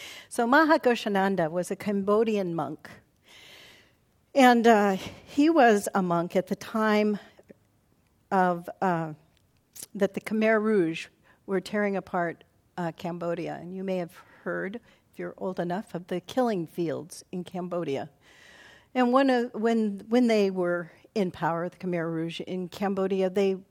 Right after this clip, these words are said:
pretty much obliterated anybody who, uh, who was Buddhist. All the monks and nuns were killed. And, uh, it, people were killed willy-nilly.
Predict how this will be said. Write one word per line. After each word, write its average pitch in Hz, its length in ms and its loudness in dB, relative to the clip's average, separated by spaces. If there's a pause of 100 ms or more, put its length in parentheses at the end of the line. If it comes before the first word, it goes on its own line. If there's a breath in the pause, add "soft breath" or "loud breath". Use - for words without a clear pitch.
(180)
pretty 285 180 0
much 226 220 0
obliterated 196 800 2
anybody 165 500 -4
who, 160 320 -8 (220)
uh, 170 160 -10 (120)
who 175 400 -8
was 190 400 -2
Buddhist. 170 580 -6 (100)
All 185 120 0
the 190 80 -6
monks 170 400 -6
and 165 140 -6
nuns 160 380 -8
were - 80 -16
killed. 151 480 -12 (720 loud breath)
And, 190 540 -2 (140)
uh, 175 540 -4 (260)
it, - 240 -12
people 240 300 2
were 196 140 0
killed 160 500 -6
willy-nilly. 156 580 -8